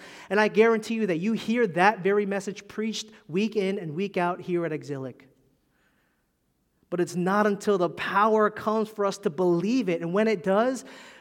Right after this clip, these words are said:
those simple statements and propositions now become blazingly beautiful to you. Because that is the only way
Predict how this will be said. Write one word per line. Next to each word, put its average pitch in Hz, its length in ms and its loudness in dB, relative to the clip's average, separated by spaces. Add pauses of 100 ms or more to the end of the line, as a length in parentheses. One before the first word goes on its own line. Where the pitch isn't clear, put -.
(120)
those 220 420 2
simple 220 520 -2
statements 170 500 -6
and 151 60 -8
propositions 151 600 -6
now 151 160 -6
become 147 300 -10
blazingly 151 540 -4
beautiful 139 600 -12
to - 160 -18
you. 120 200 -18 (3750)
Because 143 220 -8
that 180 180 0
is 165 120 -6
the 165 160 -2
only 220 420 0
way 156 500 -4